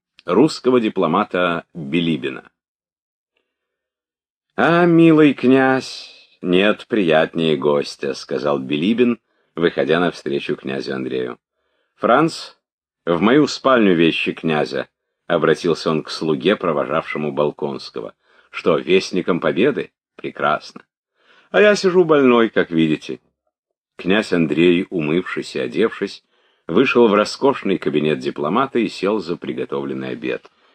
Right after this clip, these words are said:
Билибин покойно уселся у камина.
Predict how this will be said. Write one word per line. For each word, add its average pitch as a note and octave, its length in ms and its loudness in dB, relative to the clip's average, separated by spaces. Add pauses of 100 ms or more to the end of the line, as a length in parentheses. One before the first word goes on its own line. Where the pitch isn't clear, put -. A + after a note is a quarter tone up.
(120)
Билибин A2+ 760 0
покойно E2+ 540 -2
уселся C2+ 680 -8
у D#2 80 -12
камина. B1 540 -10